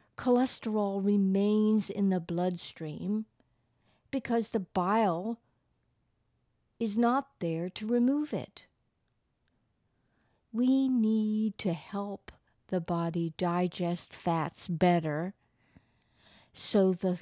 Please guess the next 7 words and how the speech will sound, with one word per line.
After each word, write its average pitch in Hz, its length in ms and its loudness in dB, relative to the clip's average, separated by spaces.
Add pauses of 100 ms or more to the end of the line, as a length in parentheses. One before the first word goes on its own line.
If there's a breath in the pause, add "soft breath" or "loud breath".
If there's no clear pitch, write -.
cholesterol 190 1040 -2
can 175 220 -2
flow 165 460 -2 (180)
out 269 300 -2
of 226 160 -6
the 233 140 -2
artery 214 800 -2